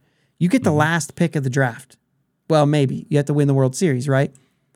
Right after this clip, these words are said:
Speaker 1: Give 'em
Speaker 2: Right.
Speaker 1: a, give 'em a compensatory pick because they finished. They're giving all kinds of draft picks out these days. If you, if you have the most wins in the
Speaker 2: <laughs>
Speaker 1: National American League, you get an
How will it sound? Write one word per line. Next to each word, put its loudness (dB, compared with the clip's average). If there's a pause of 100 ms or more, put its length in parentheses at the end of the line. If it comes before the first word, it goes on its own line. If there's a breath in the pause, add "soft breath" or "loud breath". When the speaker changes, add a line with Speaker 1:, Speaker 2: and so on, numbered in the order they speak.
(280)
Speaker 1:
Give 4
'em 2
Speaker 2:
Right. 2
Speaker 1:
a, -4
give 0
'em 2
a -2
compensatory -2
pick -2
because -2
they 2
finished. -4 (200 loud breath)
They're 4
giving 2
all 2
kinds -2
of -4
draft 0
picks -6
out -2
these -4
days. -2 (520 soft breath)
If -4
you, 2
if -2
you 4
have 2
the 2
most 2
wins 2
in 0
the 2
Speaker 2:
<laughs> 2
Speaker 1:
National -2
American -2
League, -2 (280 soft breath)
you 2
get 4
an 4